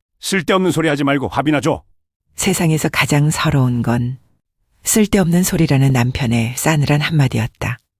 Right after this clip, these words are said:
Speaker 2: 어느 날 아들이 환한 얼굴로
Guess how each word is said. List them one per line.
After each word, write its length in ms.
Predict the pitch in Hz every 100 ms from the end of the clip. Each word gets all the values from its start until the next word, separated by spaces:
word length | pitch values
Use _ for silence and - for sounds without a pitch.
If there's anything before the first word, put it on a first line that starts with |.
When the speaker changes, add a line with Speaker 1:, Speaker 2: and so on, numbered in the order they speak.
| _ _ _ _
Speaker 2:
어느 200 | 165 175
날 340 | 175 160 156 -
아들이 360 | 139 143 147
환한 440 | 202 - 262 262 240
얼굴로 600 | 180 156 131 135 190